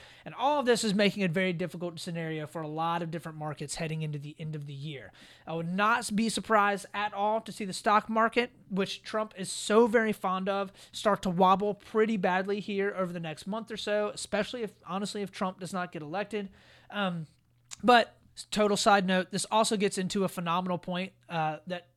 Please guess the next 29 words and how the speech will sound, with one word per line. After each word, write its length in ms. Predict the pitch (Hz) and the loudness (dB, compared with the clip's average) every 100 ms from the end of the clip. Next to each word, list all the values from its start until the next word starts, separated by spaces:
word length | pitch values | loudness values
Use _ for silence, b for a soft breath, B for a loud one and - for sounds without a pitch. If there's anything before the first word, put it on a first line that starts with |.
| _ | _
Trump 360 | - 226 214 214 | -8 -2 -2 -2
uses 500 | 190 196 190 214 190 | -6 -4 -4 -6 -6
the 100 | 175 | -8
stock 360 | - 175 165 202 | -4 0 0 0
market 380 | 196 196 214 208 | -2 0 -2 -4
all 220 | - 165 180 | -4 0 0
the 120 | 185 | 0
time 420 | - 160 165 185 | -4 -6 -6 -6
as 160 | 175 160 | -8 -6
his 160 | 175 | -6
gauge 340 | 147 151 160 175 | -6 -4 -4 -6
for 120 | 170 | -6
how 160 | 147 160 | -2 0
well 240 | 151 165 | 0 -4
the 120 | 160 | -4
economy 460 | 147 - 143 160 175 | -8 -10 -10 -8 -6
is 120 | 175 | -4
doing, 340 | 202 202 208 - B B B | -4 -4 -6 -12 B B B
which 180 | 214 202 | -2 0
is 220 | 190 - - - - | -4 -4 -14 -20 -8
just 320 | 220 - - | -4 -2 0
such 240 | 220 208 | 0 0
a 80 | 202 | -2
false 720 | - - - 170 185 196 - - | -4 -10 -2 0 2 -2 -8 -10
actual 560 | - 170 - - 175 170 | -4 -2 -2 -4 -2 -4
gauge 460 | 156 156 156 170 165 | -4 -4 -4 -4 -6
of 160 | 165 | -8
the 100 | 160 | -8
economy. 540 | 156 170 165 175 185 | -8 -6 -4 -4 -6